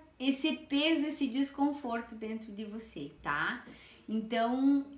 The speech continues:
é esse o movimento que eu quero propor pra vocês, iniciando pela voz, depois pelo pensamento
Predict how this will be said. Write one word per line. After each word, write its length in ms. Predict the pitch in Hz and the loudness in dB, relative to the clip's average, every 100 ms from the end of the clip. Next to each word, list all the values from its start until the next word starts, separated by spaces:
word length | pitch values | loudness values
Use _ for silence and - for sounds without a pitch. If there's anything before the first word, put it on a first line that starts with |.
| - | -2
é 300 | 240 254 254 | 2 4 4
esse 720 | 269 320 392 392 - 349 359 - | 4 4 4 2 0 0 0 0
o 120 | 285 | 4
movimento 600 | 294 294 285 262 269 269 | 4 4 2 2 2 2
que 80 | 269 | 0
eu 100 | 277 | 0
quero 320 | 262 247 254 | 2 0 0
propor 480 | 247 262 - 226 226 | -4 -4 -2 -4 -2
pra 200 | 233 240 | -4 -2
vocês, 920 | 247 247 - 220 208 262 - - - - - | -2 -4 -2 2 2 0 -4 -8 -12 -20 -10
iniciando 1200 | 233 247 240 269 - 269 254 285 339 359 359 359 - | 2 4 6 4 2 0 2 2 2 2 0 0 0
pela 640 | 247 226 214 202 202 - - - - | 0 2 2 2 0 -6 -18 -20 -20
voz, 480 | - 202 208 339 440 - - - - - - | 0 4 6 6 2 -6 -10 -16 -20 -20 -2
depois 500 | 254 247 240 240 - | 0 0 2 0 0
pelo 240 | 233 240 | -4 -4
pensamento 800 | 247 233 233 214 214 277 - | -2 -2 0 -2 2 0 0